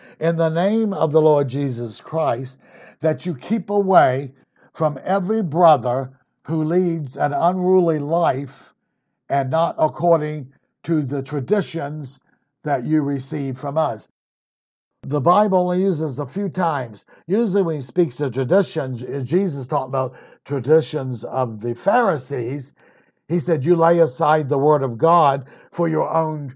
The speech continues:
tradition. How can you escape the damnation of hell?" He was saying, "You can't. You make up your..." a lot of denominations make up what they think's important, and it's not that important to God. They emphasize one and two scriptures.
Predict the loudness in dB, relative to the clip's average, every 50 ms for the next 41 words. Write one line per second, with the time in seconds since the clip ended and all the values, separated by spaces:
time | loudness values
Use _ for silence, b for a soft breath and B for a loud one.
0 | _ _ _ -10 -8 -4 -2 0 0 0 0 -2 -4 -6 -6 -8 B B B B
1 | 0 0 0 0 -4 -6 -6 -8 -8 -10 -14 -8 -4 -4 -4 -4 -4 -8 -8 -4
2 | -2 -2 -2 -2 -4 -4 -6 -6 -6 -8 -8 -8 -8 -8 -6 -4 -2 -2 -2 -2
3 | -4 -8 -10 B B B B -4 -2 -2 -2 -4 -2 -4 -4 -4 -4 -6 -8 -6
4 | -4 -2 0 0 -2 -4 -8 -14 _ _ _ _ _ _ _ _ _ _ _ -6
5 | -4 -2 0 0 0 0 0 -2 -2 -2 -4 -6 -6 -8 -12 -20 -16 -4 0 2
6 | 4 4 4 2 0 2 2 2 2 2 0 0 0 0 0 0 -4 -8 -8 -6
7 | -4 -4 -4 -2 -2 -4 -4 -2 -4 -4 0 0 0 0 0 0 -2 -2 -4 -8
8 | -8 -8 -6 -4 0 2 4 4 2 0 -4 -10 _ _ _ _ _ _ _ _
9 | _ _ _ _ _ _ -10 -8 -8 -8 -6 -4 -4 -4 -4 -4 -4 0 0 2
10 | 2 0 -2 -4 -4 -4 -4 -4 -6 -8 -10 -10 -6 -2 0 0 0 -2 -4 -8
11 | -14 _ b b b b b b b -4 -2 -2 -2 -2 -4 -4 -4 -4 -4 -4
12 | -2 -2 0 0 0 0 0 -2 -2 -2 -2 -4 -6 -4 -4 -4 -4 -6 -2 0
13 | 0 0 0 -2 -10 -10 -8 -6 -6 -6 -8